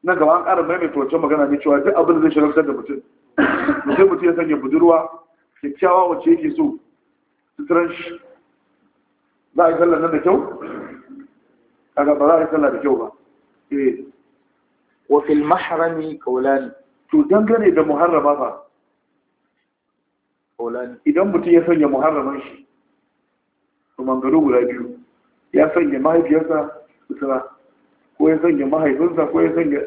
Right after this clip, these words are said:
Speaker 1: dan uwan shi, ko ya sanya wata ma-, kanwan shi. Muharraman shi ce. To wasu malamai sun ce za a iya.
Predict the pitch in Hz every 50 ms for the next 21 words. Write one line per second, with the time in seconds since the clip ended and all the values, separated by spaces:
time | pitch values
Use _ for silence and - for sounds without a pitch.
0 | - - - - _ _ _ _ - - - - - - - - - - 170 170
1 | - - 170 180 180 170 147 147 165 175 170 180 180 160 151 143 135 135 143 151
2 | - 170 - - - - - - _ _ _ _ _ _ _ _ _ - 170 175
3 | 165 156 143 - - - - - _ _ _ _ _ _ _ _ _ _ _ _
4 | _ _ - 139 143 165 175 170 156 156 156 - - - 151 131 - - - _
5 | _ _ _ _ _ _ _ _ _ _ _ _ - - 131 151 156 - 170 156
6 | 143 131 127 147 160 - - 170 160 - - 165 151 131 143 160 160 143 - 302
7 | - -